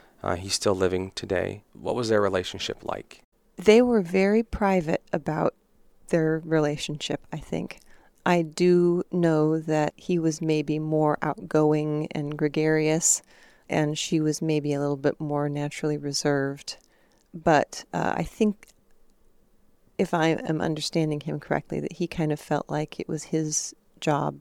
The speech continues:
Speaker 2: to, to take care of her. And so when, you know, when she started needing more care, he was faithful to provide that.
Speaker 1: Hmm.
Speaker 2: And she did not, like,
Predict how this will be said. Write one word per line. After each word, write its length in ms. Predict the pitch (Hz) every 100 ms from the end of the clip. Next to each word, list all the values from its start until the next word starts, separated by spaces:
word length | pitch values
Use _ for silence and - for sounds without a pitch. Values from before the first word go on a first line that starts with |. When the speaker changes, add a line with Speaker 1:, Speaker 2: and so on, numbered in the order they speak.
| -
Speaker 2:
to, 520 | - - 151 151 151 - _ _ - _ _ _
to 100 | -
take 260 | - 180 -
care 240 | - 175
of 100 | 139
her. 380 | - 147 151 151 _ _ -
And 220 | 170 156
so 240 | - 165
when, 580 | 160 156 160 156 156 160 - -
you 180 | 180 165
know, 80 | 156
when 120 | 160
she 160 | -
started 380 | 170 - 160 151
needing 360 | 160 160 160 156
more 240 | 156 156
care, 600 | - - 175 147 151 151 - _
he 680 | - - 165 160 160 160 - _ _ _ _ -
was 560 | 170 160 156 - - - _ _
faithful 440 | - 165 - 170
to 120 | 165 -
provide 460 | 170 160 151 151
that. 260 | 147 - - -
Speaker 1:
Hmm. 60 | 170
Speaker 2:
And 240 | 165 156
she 240 | - - 170
did 160 | 165
not, 420 | 156 151 156 - - - - - - - -
like, 440 | 175 156 - -